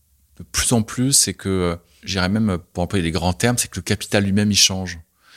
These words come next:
Et, et je pense que tu, tu prends une société, quelle qu'elle soit, hein, la petite, la moyenne, la grande, dans cinq ans, dans dix ans, si elle n'a pas expliqué pourquoi elle existait et, euh, pourquoi elle rendait pas un service à la société,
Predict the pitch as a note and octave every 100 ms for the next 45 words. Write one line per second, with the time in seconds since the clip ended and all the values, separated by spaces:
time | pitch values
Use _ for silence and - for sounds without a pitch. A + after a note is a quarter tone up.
0 | - - - F2+ E2+ - F2 F#2+ A#2+ A#2
1 | - F2 E2+ E2 - G2 - F#2+ - F#2
2 | - F#2+ G2 - A#2+ - G#2+ - - C3+
3 | G#2+ F2+ A2 _ - - - G2 - -
4 | F#2 F#2 F2 E2+ F#2+ B2+ A#2+ - F2 -
5 | A#2 G#2 A#2+ A2 G2 F#2 A2+ A2+ - -
6 | - G2 - G2 G#2 - F#2+ - A2 G2+
7 | F#2+ G2+ - A2+ G#2+ _ - F#2 F#2+ F#2+
8 | E2 D#2+ - G2 - A2+ F2+ F2 F#2 D#2+
9 | D2+ - G2 A2 A#2 - - - F#2+ -
10 | E2+ F2+ C3 D3+